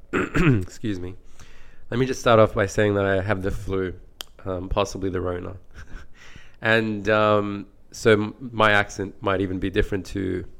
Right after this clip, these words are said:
you know, the last two episodes. Um, it's that Phoebe Buffay, you know, that flu, um, the one in Friends where, you know, when Monica, well, I think, is it Phoebe has it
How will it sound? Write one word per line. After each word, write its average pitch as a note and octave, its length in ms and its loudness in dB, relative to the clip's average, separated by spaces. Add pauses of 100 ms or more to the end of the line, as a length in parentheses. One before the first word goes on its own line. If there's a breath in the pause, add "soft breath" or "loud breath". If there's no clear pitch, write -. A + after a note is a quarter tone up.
(280)
you G2+ 100 -10
know, F2+ 120 -10
the G#2+ 120 -8
last G2 320 2
two G2+ 140 0
episodes. F#2 600 -4 (920 loud breath)
Um, A#2 500 2 (120)
it's - 120 -18
that G#2 180 -4
Phoebe G#2+ 260 2
Buffay, F#2 640 0
you F#2+ 100 -8
know, F#2 100 -2
that F2+ 140 -4
flu, G#2 340 0 (580)
um, F#2+ 260 -2
the F#2+ 80 -2
one G2+ 120 -2
in G2 60 -6
Friends G#2+ 400 -6
where, F#2 400 -2 (720 soft breath)
you A2+ 80 -4
know, A2 120 6
when G#2+ 120 4
Monica, G2+ 400 2
well, G2+ 380 4 (240)
I G2 60 -8
think, C3+ 240 0 (280)
is A2 140 -8
it A2+ 200 -4
Phoebe C3+ 380 2
has A2+ 240 0
it B2+ 180 -8